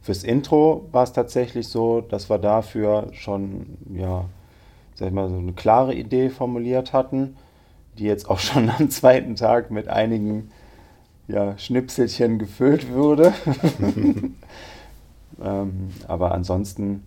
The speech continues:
ähm, wir hatten eigentlich vor, das ein bisschen genauer zu planen, aber ich glaube, das ist ein Riesenfehler, weil man sich in der eigenen Wahrnehmung und dem Genießen ja einschränkt.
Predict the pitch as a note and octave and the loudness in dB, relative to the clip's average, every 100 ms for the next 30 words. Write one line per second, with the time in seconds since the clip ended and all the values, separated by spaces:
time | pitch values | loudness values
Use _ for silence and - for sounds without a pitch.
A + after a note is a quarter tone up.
0 | - - F#2 F2+ F2 G2 - - A2 A#2+ | -20 -14 -8 -6 -2 2 2 2 0 0
1 | A2+ A2 - A#2 B2 A#2 G#2+ G#2+ G2+ A2+ | -2 -4 2 4 4 0 -4 -4 -6 -6
2 | - G#2 F#2+ F2+ G#2 A2+ A2+ F#2 - G#2 | -6 -4 -4 -2 -2 -2 -4 -10 -4 -2
3 | G#2 G2 F#2 F#2 F#2 F#2+ F#2 F2+ G#2 F#2 | -2 -2 -4 -4 -2 -2 -2 -10 -8 -6
4 | G2 F#2+ F#2 F2+ F#2 F#2 F#2 F#2 - - | -6 -6 -8 -4 0 0 -2 -10 -20 -20
5 | - G2+ F#2+ F#2+ F#2 F#2+ F#2+ - F#2+ F#2 | -12 -6 -4 -2 -2 -4 -6 -12 -10 -6
6 | F#2 F2+ - F#2+ F#2 G2+ G2+ F#2 F#2 F#2 | -4 -6 -2 0 2 2 0 -2 0 0
7 | G#2 G2 G2 F#2+ F#2+ F#2 F#2 F2 F#2+ F#2 | 0 0 -2 -2 -4 -4 -6 -6 -4 -2
8 | F#2 F#2 G2 A2 - F2+ E2+ F#2+ G#2 - | 0 0 0 -4 -4 -4 -2 -2 -2 -4
9 | F#2+ F2+ G2 | -4 -4 -4